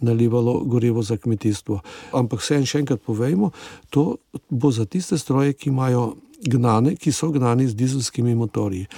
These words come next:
Skratka, za tiste stroje, za katere smo lahko tudi zdaj uveljavljali trošarine, to je za motorne žage, eh, gorske kosilnice,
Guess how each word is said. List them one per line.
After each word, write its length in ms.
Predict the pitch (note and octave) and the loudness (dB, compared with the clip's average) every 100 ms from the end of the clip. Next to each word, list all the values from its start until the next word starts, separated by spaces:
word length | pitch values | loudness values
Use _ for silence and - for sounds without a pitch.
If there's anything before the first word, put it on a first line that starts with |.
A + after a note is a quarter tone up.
| - - - | -18 -18 -10
Skratka, 420 | - C3+ - C3 | -2 -2 0 0
za 140 | A2 | 0
tiste 400 | - - G3+ - | -4 -2 -2 -2
stroje, 380 | C#3+ - C3 C3 | -2 2 2 2
za 120 | A#2+ | 0
katere 340 | A#2 A#2 D3 C3 | -4 -2 -2 -2
smo 180 | C3+ | -2
lahko 220 | B2 A2+ - | -2 -2 -4
tudi 180 | B2+ | -4
zdaj 200 | A2 C3+ | -2 0
uveljavljali 640 | D#3 C#3 A#2+ A2 A2 A2+ A2+ | 0 2 0 0 0 -2 -4
trošarine, 600 | - G#2 A2+ A#2+ A2+ G#2 | -6 -6 -2 0 2 0
to 140 | - | -2
je 100 | A#2 | -2
za 120 | A2 | -2
motorne 520 | A2 A2 C#3+ C3+ B2 A2+ | -2 0 0 0 0 -2
žage, 380 | A#2 A2+ A2 | -2 -2 -2
eh, 600 | G#2 - - - - - B2+ A#2 A#2 B2 | -6 -10 -18 -18 -14 -4 0 2 2 2
gorske 460 | B2 C#3 B2+ C3 | 2 2 0 -4
kosilnice, 720 | - A#2+ - B2+ A#2+ A2 - | -4 -2 0 0 2 0 -2